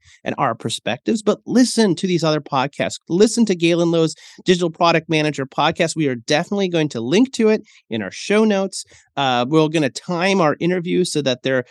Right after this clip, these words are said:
six-, sim-, simultaneous, so that when you're, like, hot after listening to this one, you can listen to our interview <laughs> with Galen as well. And same thing, you know, people are gonna be there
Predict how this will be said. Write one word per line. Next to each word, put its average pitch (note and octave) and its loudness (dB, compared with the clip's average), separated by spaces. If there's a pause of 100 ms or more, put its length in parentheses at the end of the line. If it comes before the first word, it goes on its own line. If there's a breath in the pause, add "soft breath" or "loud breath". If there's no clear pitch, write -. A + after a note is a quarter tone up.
(180 soft breath)
six-, - -4 (140)
sim-, F3 -2
simultaneous, F#3 0
so D#3+ -4
that D#3+ -2
when E3 0
you're, D#3 2
like, C#3+ 0
hot E3 -2
after D3 -4
listening D#3 0
to C#3 0
this D3+ -2
one, D#3 0 (200 soft breath)
you C#3+ -6
can C#3 -2
listen C3+ 0
to B2+ -2
our A#2+ 0
interview C#3 0 (180)
<laughs> - -20
with D#3 0
Galen D3 2
as C#3 -4
well. A3 2
And F#3+ -4
same A3 2
thing, E3+ 0
you C#3+ -2
know, C#3+ -2
people D#3+ -2
are D#3 2
gonna D3+ -2
be D3+ 0
there D#3 -2